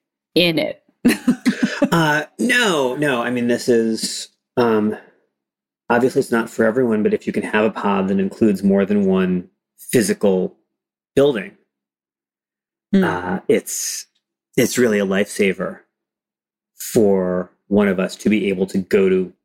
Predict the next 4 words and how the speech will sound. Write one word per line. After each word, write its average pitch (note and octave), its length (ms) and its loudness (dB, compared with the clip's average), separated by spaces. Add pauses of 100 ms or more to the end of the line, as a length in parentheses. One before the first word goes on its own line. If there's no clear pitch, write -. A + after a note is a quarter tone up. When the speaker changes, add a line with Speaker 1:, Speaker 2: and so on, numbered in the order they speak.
(640)
Speaker 2:
someone G#2 320 0
else's - 280 -6
place. - 480 -4 (880)
Uh, A#2 440 0